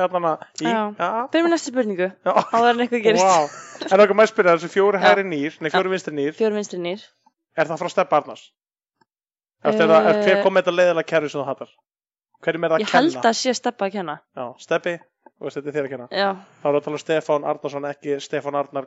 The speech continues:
Speaker 1: Gunnarsson.
Speaker 2: Já.
Speaker 1: Um, eh, hvor er skemmtilegri, Sibba eða Marta Sördal?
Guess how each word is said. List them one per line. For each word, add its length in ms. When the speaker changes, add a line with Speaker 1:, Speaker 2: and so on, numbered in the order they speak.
Speaker 1:
Gunnarsson. 500
Speaker 2:
Já. 160
Speaker 1:
Um, 560
eh, 280
hvor 220
er 60
skemmtilegri, 480
Sibba 480
eða 120
Marta 240
Sördal? 340